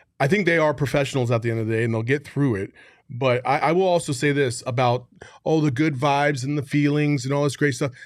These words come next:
Everybody's feeling good when you fucking win.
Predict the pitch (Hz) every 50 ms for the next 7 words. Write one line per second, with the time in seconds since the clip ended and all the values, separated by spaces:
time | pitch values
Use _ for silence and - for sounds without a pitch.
0 | - _ _ _ _ - 196 240 247 226 214 165 175 160 156 127 - 165 156 147
1 | 135 131 131 143 143 127 127 117 107 - - 147 139 - 113 110 117 147 165 151
2 | 143 151 147 -